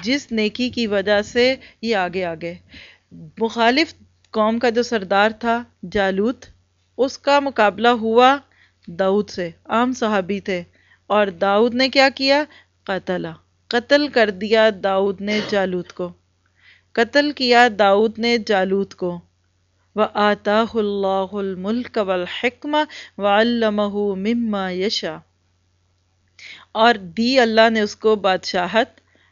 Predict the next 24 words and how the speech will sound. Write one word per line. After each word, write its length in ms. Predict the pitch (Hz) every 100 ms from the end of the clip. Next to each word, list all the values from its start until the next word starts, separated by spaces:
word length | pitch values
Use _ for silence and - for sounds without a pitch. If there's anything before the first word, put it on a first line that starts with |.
| - -
حکمت 420 | 208 - 214 254 - _ _ _
اور 180 | - 220
اس 140 | 233
کو 200 | - 233
وہ 220 | 202 208 269
سکھایا 540 | - 220 214 190 202
جو 220 | 185 190
چاہا۔ 400 | 190 170 175 170 170 _ _ _ - - - - -
یہ 180 | 269 302
تھا 220 | 302 254 247 208
وہ، 460 | 202 254 277 285 269 _ _ _ _ _ _ _ _ _ _ _ _ _ - _
جیسے 300 | 202 233 247
سائٹ 340 | 226 214 226
بدلتی 380 | 208 196 214 233
ہے 60 | 226
نا، 140 | 269 269 _ - - - - 175
داؤد 300 | 233 254 294
علیہ 180 | 294 262
السلام 600 | 262 - 226 214 226 233
کی 240 | 233 240
زندگی 440 | 214 202 202 208 220
کا 160 | 233
ٹرننگ 420 | 226 208 180 196
پوائنٹ۔ 400 | 190 180 170 165